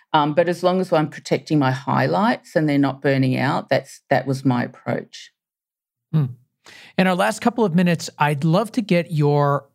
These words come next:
Speaker 2: opinion on, or your thoughts on, the most challenging lighting setup in the film.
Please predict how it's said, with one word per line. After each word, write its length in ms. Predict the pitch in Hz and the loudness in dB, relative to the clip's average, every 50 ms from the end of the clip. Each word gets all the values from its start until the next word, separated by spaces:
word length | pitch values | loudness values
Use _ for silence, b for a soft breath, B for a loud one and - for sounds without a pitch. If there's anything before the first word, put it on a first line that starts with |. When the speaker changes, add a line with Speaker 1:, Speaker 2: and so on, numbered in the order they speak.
| - | -6
Speaker 2:
opinion 520 | - 135 131 - - 160 143 143 139 135 131 - | -6 -6 -4 -2 -2 0 0 2 0 -2 -2 -2
on, 460 | 143 135 131 131 127 127 123 117 117 B B B B B B _ _ _ _ _ _ _ _ _ _ _ _ _ _ - | -2 0 2 2 2 0 -2 -4 -6 B B B B B B _ _ _ _ _ _ _ _ _ _ _ _ _ _ -2
or 100 | - 156 | 0 0
your 160 | 147 127 127 127 | 2 2 -2 -2
thoughts 380 | 127 - 165 160 160 160 - - | 0 0 0 0 -2 -4 -8 -6
on, 360 | 143 123 117 113 113 110 113 b b b b b b - | -6 -4 -4 -4 -6 -8 -10 b b b b b b 0
the 80 | 180 | 2
most 260 | 170 185 185 175 - | 2 2 0 -2 -6
challenging 560 | - - - 185 185 202 208 214 180 190 202 185 | -6 -2 0 0 0 2 0 0 0 0 0 0
lighting 480 | 156 156 151 143 147 156 147 151 151 | 0 0 2 2 2 2 0 0 -2
setup 380 | 131 - - 143 127 123 120 - | -2 -2 -2 -2 -2 -4 -6 -6
in 80 | 117 | -8
the 60 | 104 104 | -8 -8
film. 340 | - - 110 87 73 - | -6 -6 -6 -6 -6 -10